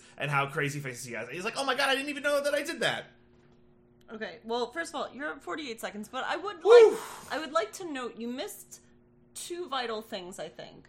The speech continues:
Speaker 1: Okay, well, I still have forty-two seconds.
Speaker 2: Do you
Speaker 1: No,
Speaker 2: know
Speaker 1: go
Speaker 2: the
Speaker 1: ahead.
Speaker 2: things I'm gonna say?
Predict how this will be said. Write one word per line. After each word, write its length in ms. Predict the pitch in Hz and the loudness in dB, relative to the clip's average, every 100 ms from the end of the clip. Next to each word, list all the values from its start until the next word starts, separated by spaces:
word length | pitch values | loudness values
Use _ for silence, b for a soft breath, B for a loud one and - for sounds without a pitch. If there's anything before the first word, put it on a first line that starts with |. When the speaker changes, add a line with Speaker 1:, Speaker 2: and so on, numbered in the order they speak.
| 143 | -4
Speaker 1:
Okay, 100 | 156 | -2
well, 100 | 147 | 0
I 80 | 160 | 0
still 220 | 151 226 | -2 -2
have 300 | 208 170 147 - | 0 -2 -4 -16
forty-two 840 | - 151 180 170 170 165 - 190 | -14 -6 -4 -4 -8 -12 -10 -8
seconds. 320 | 147 160 170 | -2 0 0
Speaker 2:
Do 80 | 170 | -2
you 80 | - | 0
Speaker 1:
No, 100 | - | 0
Speaker 2:
know 40 | |
Speaker 1:
go 40 | 247 | 0
Speaker 2:
the 40 | 247 | 0
Speaker 1:
ahead. 60 | 254 | -4
Speaker 2:
things 100 | 302 | -4
I'm 120 | 339 349 | -4 -4
gonna 220 | 359 392 | -2 -2
say? 360 | - 480 480 | -4 -4 -2